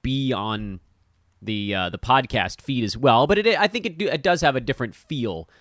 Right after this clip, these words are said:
when, uh, when I'm with you here live on YouTube. So let me go ahead and make my face small again over on the YouTube side, and, uh, we'll get the live mock going here. It looks like the countdown is ten, nine, eight. Here we go. Um, interested, interested to see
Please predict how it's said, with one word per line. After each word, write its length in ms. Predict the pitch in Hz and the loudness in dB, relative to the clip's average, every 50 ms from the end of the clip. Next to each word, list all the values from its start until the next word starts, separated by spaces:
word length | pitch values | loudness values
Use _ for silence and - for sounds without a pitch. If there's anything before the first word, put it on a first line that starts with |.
| _ _ _ _ _ _ _ | _ _ _ _ _ _ _
when, 420 | - 107 104 101 101 98 95 90 - - | -4 -2 0 0 -2 -4 -6 -10 -6 -2
uh, 260 | 92 90 87 85 85 | -2 0 0 0 -2
when 220 | 82 90 101 98 | -2 -2 -2 -2
I'm 120 | 92 90 98 | -2 -2 -2
with 220 | 110 107 104 - | -2 -4 -2 -4
you 100 | 104 98 | -4 -6
here 280 | 85 101 107 98 95 95 | -4 -4 -4 -2 -2 -2
live 280 | 95 92 92 95 90 | -2 0 0 0 0
on 140 | 87 85 85 | -2 -4 -4
YouTube. 400 | 87 90 87 - - - 92 - | -6 -8 -8 -8 -10 -14 -14 -10
So 120 | - 113 110 | -4 0 0
let 100 | 135 160 | 2 2
me 60 | 175 | 4
go 120 | 185 185 | 6 6
ahead 140 | 190 185 165 | 6 6 4
and 40 | - | 4
make 140 | 180 180 - | 2 2 4
my 140 | 160 156 | 2 2
face 240 | - - 143 135 - | 4 4 2 2 2
small 400 | - - 165 185 190 190 185 190 | 0 0 4 6 8 10 8 8
again 260 | 185 175 190 185 180 | 6 6 4 4 4
over 220 | 175 170 165 165 160 | 4 2 2 2 2
on 100 | 151 151 | 2 2
the 100 | 156 156 | 0 -2
YouTube 320 | 160 156 - 165 165 143 | -2 -2 0 -2 -4 -2
side, 440 | - - 160 151 147 143 143 139 123 _ _ _ _ _ _ _ _ _ _ _ _ | 0 4 6 8 8 8 6 4 -2 _ _ _ _ _ _ _ _ _ _ _ _
and, 480 | - 110 110 113 110 110 110 113 110 110 | -4 -2 -2 0 -2 -2 -2 -4 -2 -2
uh, 120 | 110 107 | 0 0
we'll 80 | 110 117 | 0 0
get 140 | 117 135 - | -2 -2 -2
the 80 | 117 | -2
live 280 | 110 117 113 113 117 101 | 0 2 2 2 0 -2
mock 280 | 117 113 107 107 95 101 | -2 -2 -2 -2 0 0
going 260 | 123 127 131 131 123 | 2 2 2 2 0
here. 320 | 117 120 131 127 123 120 | -2 -2 0 0 0 0
It 60 | 117 | -2
looks 180 | 110 110 - - | -2 -4 -4 -4
like 160 | 117 101 98 | -4 -4 -4
the 60 | - | -8
countdown 500 | - - 123 113 113 104 - 104 101 98 | -6 -4 -2 -2 -2 0 0 0 0 0
is 80 | 95 - | -4 -4
ten, 320 | - - 120 117 110 110 | -4 -2 -2 -2 -2 -2
nine, 260 | 107 101 101 98 101 107 | -2 0 0 0 0 0
eight. 280 | 113 123 123 - 95 | -2 -2 -2 -4 -8
Here 120 | 95 101 98 | -10 -8 -8
we 100 | 92 90 | -2 2
go. 360 | 120 147 180 214 214 185 - _ - - - _ _ _ _ _ _ - | 4 6 6 6 6 2 0 _ -18 -20 -20 _ _ _ _ _ _ -4
Um, 680 | - 101 104 104 104 104 104 104 104 104 101 101 90 - _ _ _ _ _ _ _ _ _ _ _ _ _ _ _ _ - - _ - | -2 0 0 2 2 2 2 0 0 -2 -4 -8 -12 -14 _ _ _ _ _ _ _ _ _ _ _ _ _ _ _ _ -20 -8 _ 4
interested, 460 | 180 214 196 226 208 214 208 185 - | 4 4 4 2 -2 -4 -6 -4 0
interested 480 | - 226 262 - 269 226 - 254 240 185 | 2 2 2 2 0 0 0 -2 0 0
to 100 | 220 214 | 0 0
see 600 | - - - - 214 214 233 226 226 220 214 | 0 0 -2 -2 0 0 0 0 0 0 -2